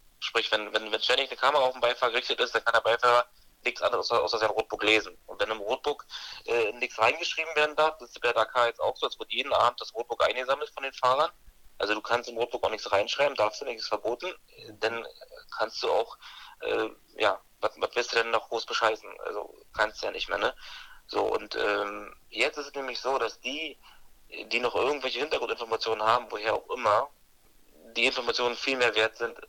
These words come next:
als es früher war, wo alle die Chance hatten, Batman zu nutzen, weißt du, sich die Informationen selber anzuschauen.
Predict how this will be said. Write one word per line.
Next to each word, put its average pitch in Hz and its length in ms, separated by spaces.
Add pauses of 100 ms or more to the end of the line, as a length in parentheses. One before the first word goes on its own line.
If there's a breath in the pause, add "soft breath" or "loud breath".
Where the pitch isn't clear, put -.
(160)
als - 160
es - 100
früher 113 280
war, 101 180
wo 101 60
alle 107 280
die - 100
Chance - 280
hatten, 101 280
Batman 98 280
zu 101 120
nutzen, 107 320
weißt 87 180
du, 101 40
sich 98 300
die 101 60
Informationen 110 560
selber 95 260
anzuschauen. 92 500